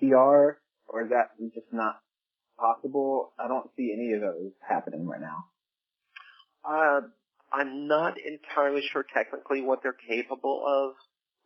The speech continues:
Speaker 2: right now, so I really couldn't answer that question. I don't know.
Speaker 1: Um, are you worried about other three D movies in the present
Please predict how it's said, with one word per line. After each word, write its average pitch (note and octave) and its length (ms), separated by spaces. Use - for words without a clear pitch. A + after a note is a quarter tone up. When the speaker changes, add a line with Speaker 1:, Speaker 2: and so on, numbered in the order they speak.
Speaker 2:
right B2+ 260
now, B2+ 300
so G2+ 80
I F#2+ 160
really G#2+ 680
couldn't A2 340
answer F#2+ 300
that D#2+ 200
question. - 460
I F2 100
don't F2 280
know. F2 280
Speaker 1:
Um, C3 460
are A#2+ 100
you C#3 160
worried C3 300
about C3 280
other B2+ 320
three B2+ 200
D B2 60
movies B2 380
in A#2 100
the A#2 60
present B2 540